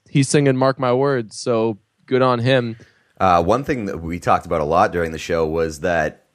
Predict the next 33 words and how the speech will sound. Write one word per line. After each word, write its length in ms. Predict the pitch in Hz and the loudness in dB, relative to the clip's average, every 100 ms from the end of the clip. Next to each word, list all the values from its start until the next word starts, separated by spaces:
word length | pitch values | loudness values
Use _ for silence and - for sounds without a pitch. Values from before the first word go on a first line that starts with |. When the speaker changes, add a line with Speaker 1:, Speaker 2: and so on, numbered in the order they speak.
| _ _ - _ _ _ - | _ _ -20 _ _ _ -10
Speaker 2:
people 340 | 107 110 139 | -8 0 0
will 240 | 104 110 85 | 2 0 -2
cheer 440 | - - 95 107 | -6 0 2 2
for 180 | - 107 | 0 -6
Bieber 340 | 76 80 107 | -4 -2 -2
for 220 | 104 95 76 | 0 -2 0
Speaker 1:
They 120 | 76 | 2
Speaker 2:
literally 360 | 87 92 92 95 | 2 4 2 0
Speaker 1:
react 140 | - 101 | 0 -2
Speaker 2:
anything. 520 | 107 95 76 65 67 | -4 -6 -8 -8 -12
Speaker 1:
to 240 | - 175 170 _ | -10 -4 -6 _
everything. 760 | 156 180 147 143 135 - 110 107 | 2 2 2 0 0 0 -2 2
That 140 | 120 | 2
was 140 | 147 131 | 4 2
one 100 | 139 | 2
of 60 | |
my 140 | 131 127 | 2 2
notes. 400 | 131 113 95 - | 2 0 -4 -8
They 200 | 120 127 | -6 -4
react 520 | 131 131 123 - - | -2 0 0 -2 -16
to 300 | - 143 123 123 - | -10 -6 -6 -8 -2
fucking 480 | 185 175 180 170 165 _ _ _ - | -2 0 -4 -4 -10 _ _ _ -4
everything. 720 | 156 151 135 113 110 95 87 - _ _ _ - | 0 2 0 -2 -4 -8 -12 -18 _ _ _ -2
And 360 | 127 127 123 120 _ _ _ _ - | 2 2 2 -2 _ _ _ _ -2
I 100 | - | 0
for-, 120 | 175 | 0
you, 280 | 165 147 185 | 0 2 0
fuck, 400 | 143 - 165 139 | -2 -10 -12 -6
you 120 | 151 | 0
had 120 | 165 170 | 2 2
a, 60 | 135 - 117 - 131 | -2 -8 -20 -4 0
a 40 | 123 | 0
really, 500 | 123 139 135 123 | 2 2 2 0